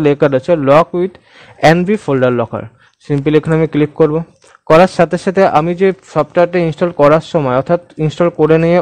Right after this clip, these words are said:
open করার সময় যে পাসওয়ার্ডটা দিয়েছিলাম আটখানা ওয়ান, simply এখানে আমাকে আটখানা ওয়ান দিতে হবে, এক, দুই, তিন, চার, পাঁচ, ছয়, সাত, আট। দিয়ে simply ওকে করব। করার সাথে সাথে দেখুন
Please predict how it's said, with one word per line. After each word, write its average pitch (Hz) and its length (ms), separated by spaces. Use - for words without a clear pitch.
open 170 180
করার 143 280
সময় 135 300
যে 165 80
পাসওয়ার্ডটা 160 480
দিয়েছিলাম 147 340
আটখানা 165 460
ওয়ান, 123 200
simply 151 320
এখানে 160 220
আমাকে 165 280
আটখানা 160 360
ওয়ান 127 240
দিতে 120 220
হবে, 104 160
এক, 120 80
দুই, 123 160
তিন, 120 160
চার, 120 160
পাঁচ, 117 180
ছয়, 113 200
সাত, 117 220
আট। 104 80
দিয়ে 143 180
simply 143 440
ওকে 127 220
করব। 107 160
করার 156 280
সাথে 147 260
সাথে 165 160
দেখুন 170 220